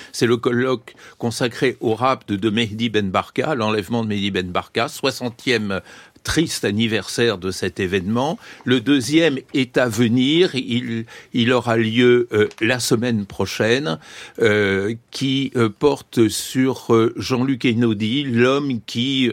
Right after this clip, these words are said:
a publié, euh, ce livre qui s'appelle La bataille de Paris, sur, euh, euh, les massacres du dix-sept octobre mille neuf cent soixante et un, euh, ce que le président de la République avait qualifié l'an dernier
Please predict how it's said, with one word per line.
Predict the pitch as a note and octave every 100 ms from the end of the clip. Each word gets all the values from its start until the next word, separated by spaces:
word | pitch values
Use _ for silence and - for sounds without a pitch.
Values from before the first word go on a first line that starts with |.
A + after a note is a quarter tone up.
| -
a | G#2+ A2
publié, | F#2+ A#2 G#2+ A2 G#2+ A2+ A#2+ B2 G#2
euh, | F#2+
ce | - G#2+
livre | F#2+ B2+ A#2
qui | -
s'appelle | G2 A#2
La | G#2
bataille | F#2+ A2 A#2 A#2
de | F#2+
Paris, | G2 G2+ F#2 A2 C3+ - - - -
sur, | - C3 C3 C#3 A2+
euh, | G#2+ G2+ - - -
euh, | A2+ G#2+ -
les | A2 A2+
massacres | G#2+ A2 - C3+ -
du | F#2+ G#2+
dix-sept | G2+ G#2+ - A2+ -
octobre | F#2+ - G#2+
mille | G2+
neuf | F#2+ F#2
cent | A2+
soixante | G2+ G2+ - G2 G#2
et | F#2+
un, | G#2 A#2 - - - -
euh, | G#2 G2+ F#2+ -
ce | - A2+
que | G2+ A2+ A2+ A2 -
le | G2
président | G2 G#2 A2
de |
la | G2
République | F#2+ F2+ F#2+ A#2 A2+
avait | F2+ G2
qualifié | F#2+ F#2+ F2+ A#2
l'an | F#2+
dernier | F#2 F#2+ F2+ G#2 G#2+